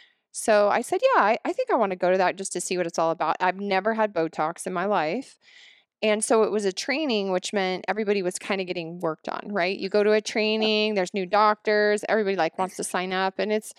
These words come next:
Speaker 2: Mm-hmm.
Speaker 1: it's like, "Oh, yeah, who doesn't want Botox," right? Who doesn't want your wrinkles to go
Speaker 2: <laughs>
Speaker 1: away? You know, this is the big fad. So I got some Botox literally just in my forehead, right between my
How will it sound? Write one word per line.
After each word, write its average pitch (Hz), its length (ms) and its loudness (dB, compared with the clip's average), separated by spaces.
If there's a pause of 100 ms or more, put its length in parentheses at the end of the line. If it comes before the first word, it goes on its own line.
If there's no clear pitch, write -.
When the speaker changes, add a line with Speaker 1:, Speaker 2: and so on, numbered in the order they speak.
Speaker 2:
Mm-hmm. 117 260 -16 (280)
Speaker 1:
it's - 200 -4
like, 339 180 6
"Oh, 427 100 6 (160)
yeah, 285 100 4
who 320 200 -2
doesn't 311 340 4
want 202 220 0
Botox," 175 600 0
right? 220 200 0
Who 330 100 0
doesn't 381 260 2
want 370 200 2
your 240 200 -2
wrinkles 196 680 2
to 196 120 -2
go 185 240 4
Speaker 2:
<laughs> - 20 2
Speaker 1:
away? 175 300 2
You 190 100 -2
know, 190 140 0
this 208 160 -2
is 208 100 -6
the 185 100 0
big 175 200 -4
fad. - 460 -4 (540)
So 220 640 4
I 226 180 2
got 214 340 2
some 226 140 -8
Botox 196 720 0
literally 247 440 0
just 196 420 0
in 226 120 -2
my 208 160 0
forehead, 190 800 0
right 185 260 2
between 214 280 -6
my 196 120 0